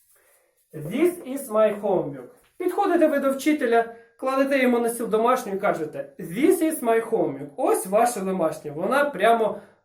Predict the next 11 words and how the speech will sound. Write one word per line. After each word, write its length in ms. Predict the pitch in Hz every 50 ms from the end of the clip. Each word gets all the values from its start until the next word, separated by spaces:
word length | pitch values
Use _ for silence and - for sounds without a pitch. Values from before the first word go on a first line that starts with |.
| _
перед 320 | _ 208 220 220 214 202 175
вами, 320 | - 160 143 143 139 123
перед 360 | - - 226 254 254 226 190
учителем. 560 | - - - - 156 143 - 139 127 123 - - _ _ _ _ _ _ _ _
Якщо 320 | 156 180 175 - 277 269
ваше 240 | 254 254 247 247 240
домашнє 380 | 226 233 233 240 240 240 240 226
на, 240 | 233 233 226 233 - -
м, 880 | 226 226 220 214 208 208 208 202 196 202 196 190 190 190 185 185 185
на 120 | 196 220 247
парті, 560 | - 349 339 339 349 - - - 311 254